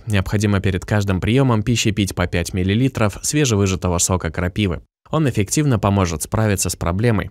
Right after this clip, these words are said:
Для его приготовления нужно взять свежую траву и отжать её с помощью марли.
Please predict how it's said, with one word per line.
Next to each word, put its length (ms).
Для 160
его 200
приготовления 680
нужно 300
взять 340
свежую 460
траву 320
и 180
отжать 460
её 200
с 120
помощью 480
марли. 380